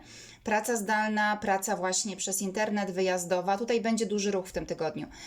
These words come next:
Część z Was będzie zmieniała pracę, być może będziecie gdzieś się przeprowadzać, przemieszczać. Inna część osób tutaj, e, zaczyna coś nowego. Możliwy jest awans, podwyżka, fajna premia.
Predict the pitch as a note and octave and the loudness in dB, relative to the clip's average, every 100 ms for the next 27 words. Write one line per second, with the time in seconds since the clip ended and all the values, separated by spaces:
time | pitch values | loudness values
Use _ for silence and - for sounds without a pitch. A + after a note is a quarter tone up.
0 | - - _ C4 C#4 - C4 G#3 F#3+ G3+ | -18 -20 _ 0 2 0 -2 0 0 2
1 | A3 G#3 G#3 G3+ F#3+ G3 F3 F#3 A3+ A3+ | 2 2 0 0 0 0 0 0 0 0
2 | A#3+ A#3+ C4 A3 F#3+ G#3+ F#3+ F3+ F#3 E3+ | -2 0 0 0 -2 -2 -2 0 0 0
3 | E3+ F3+ F3+ F3+ F3 - F#3 - - F3+ | -2 -4 -4 -4 -2 -2 -2 -2 -4 -2
4 | F3 G3+ G3+ G#3 - - F#3+ F3+ G3+ - | 0 0 2 -2 -2 -4 -2 -2 -2 0
5 | B3+ C4 - - - - - C4+ D4 C4+ | 0 -2 -6 -16 -20 -10 0 2 2 0
6 | B3 A#3+ A#3 - A3 A#3 A#3 G#3+ G3 G3+ | 0 0 -2 -2 -2 -2 -2 -4 0 2
7 | G3 G3+ - F3+ F3+ F3+ F3 F#3 F#3 A#3+ | 4 2 2 0 2 2 0 -2 0 2
8 | G#3+ G#3 G#3 A#3 A#3 - G#3+ G3 A3+ F#3 | 2 2 0 0 2 2 0 2 2 2
9 | E3 F3+ G#3+ G#3+ G3+ F#3 - G#3 G#3 G#3 | -2 -2 -2 0 2 0 -2 -2 0 0
10 | G3+ - E3+ G3+ G#3 - G3 F#3+ G3+ G3 | 0 -4 -4 -2 -2 0 0 0 0 0
11 | F#3+ F#3 G3+ F#3+ F#3+ G3+ C4 | -2 -2 0 2 2 0 0